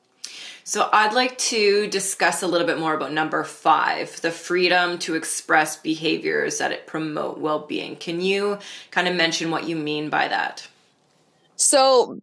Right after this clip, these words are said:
Speaker 2: that's most, like, for horses, it would be, like, socialization, having the freedom to move about their environment and autonomously choose to do things. So, like, space to turn out, for example. So then if they wanted to go for a canter, they can. There's nothing preventing them from doing so.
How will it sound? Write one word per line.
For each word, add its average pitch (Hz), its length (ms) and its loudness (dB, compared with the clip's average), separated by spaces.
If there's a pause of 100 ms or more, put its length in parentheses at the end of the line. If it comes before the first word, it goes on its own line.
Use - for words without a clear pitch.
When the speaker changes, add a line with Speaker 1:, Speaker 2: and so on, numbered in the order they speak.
Speaker 2:
that's 254 460 4
most, 311 420 4
like, 285 200 6
for 285 140 4
horses, 254 500 4
it 247 100 8
would 226 120 6
be, 247 100 6
like, 226 160 4
socialization, 214 1200 2
having 214 380 2
the 220 80 4
freedom 214 460 2
to 240 120 -2
move 202 260 4
about 196 300 0
their 196 180 2
environment 190 600 0
and 190 140 2
autonomously 185 840 4
choose 190 360 2
to 208 120 0
do 180 220 4
things. 196 300 2
So, 190 120 4
like, 180 200 2
space 190 400 2
to 208 100 0
turn 185 300 2
out, 175 380 2 (260)
for 214 120 4
example. 208 540 4
So 208 160 2
then 196 220 2
if 196 80 -2
they 208 120 4
wanted 196 340 4
to 226 100 0
go 190 180 2
for 190 200 2
a 185 60 2
canter, 226 640 2
they 190 160 2
can. 165 500 -2
There's 185 200 2
nothing 196 320 2
preventing 190 540 2
them 180 160 0
from 180 240 0
doing 175 340 2
so. 170 340 2